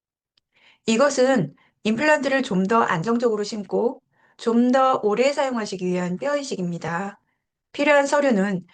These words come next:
저희가 꼼꼼히 챙겨드릴 테니 갖고 계신 보험을 한번 확인해 보세요. 보험사에 물어보셔도 되고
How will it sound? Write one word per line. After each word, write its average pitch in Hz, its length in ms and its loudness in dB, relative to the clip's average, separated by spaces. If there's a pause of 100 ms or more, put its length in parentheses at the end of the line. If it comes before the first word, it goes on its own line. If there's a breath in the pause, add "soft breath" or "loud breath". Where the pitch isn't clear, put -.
(140 soft breath)
저희가 190 360 2
꼼꼼히 262 540 -2
챙겨드릴 254 480 -2
테니 196 440 -4 (360 soft breath)
갖고 196 260 -4
계신 226 280 0
보험을 190 640 -2 (180 loud breath)
한번 208 360 0
확인해 302 360 -2
보세요. 170 440 -6 (920)
보험사에 247 480 4
물어보셔도 202 580 0
되고 - 520 0